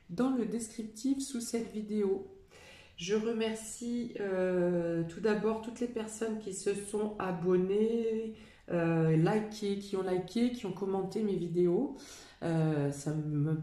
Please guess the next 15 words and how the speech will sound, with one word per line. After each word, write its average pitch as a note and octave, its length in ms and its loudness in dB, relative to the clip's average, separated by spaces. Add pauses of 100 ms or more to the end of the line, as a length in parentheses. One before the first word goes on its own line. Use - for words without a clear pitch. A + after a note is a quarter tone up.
m'apporte D#3+ 460 -2
beaucoup G#3+ 800 0
et, F3+ 260 2
euh, D3 320 0
ça, - 460 -6
ça E3 260 -2
augmente, F#3 640 -2 (440)
euh, D#3+ 640 2
chaque - 420 -6
mois, F#3+ 300 -2
euh, F3+ 220 2
plus. B3+ 400 -2
Donc F#3+ 200 0
merci F#3+ 380 -2
beaucoup. G#3 560 0